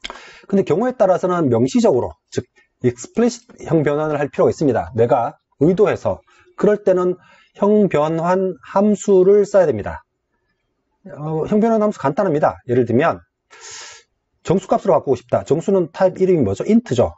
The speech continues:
그럼 인트라는 이름의 함수를 쓰면 됩니다. 그래서 int 십 점 일 그러면 실행을 해보죠.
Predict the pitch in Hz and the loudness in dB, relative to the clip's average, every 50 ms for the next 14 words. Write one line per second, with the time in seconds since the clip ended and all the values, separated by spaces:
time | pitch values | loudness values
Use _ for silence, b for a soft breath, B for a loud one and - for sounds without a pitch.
0 | _ - 147 139 - - 220 240 247 - - 214 185 185 180 180 151 143 135 151 | _ -12 -12 -6 -2 2 2 2 2 0 0 0 2 2 2 0 -2 -2 -2 -2
1 | 160 165 - - 165 185 175 - 180 156 131 - 160 165 135 107 92 101 98 - | -2 -4 -4 -4 -2 -2 0 0 0 0 0 0 -2 -2 0 -2 -2 -4 -6 -6
2 | - - _ _ _ _ _ - - 135 - B B B B B - 202 220 208 | -10 -14 _ _ _ _ _ -12 -10 -10 -8 B B B B B 0 0 0 0
3 | - - 226 214 208 196 - - 165 _ - 185 170 175 196 196 190 190 185 143 | 0 0 2 4 4 2 0 -4 -8 _ -2 -2 0 2 2 2 4 4 2 2
4 | 123 123 131 156 170 180 202 214 196 _ _ _ _ _ _ _ - - _ _ | 0 0 0 2 2 0 0 -2 -4 _ _ _ _ _ _ _ -20 -20 _ _
5 | _ _ _ _ - - - 139 139 123 113 120 123 123 113 131 175 - | _ _ _ _ -18 -8 -4 -2 0 0 0 0 0 0 2 0 0 -2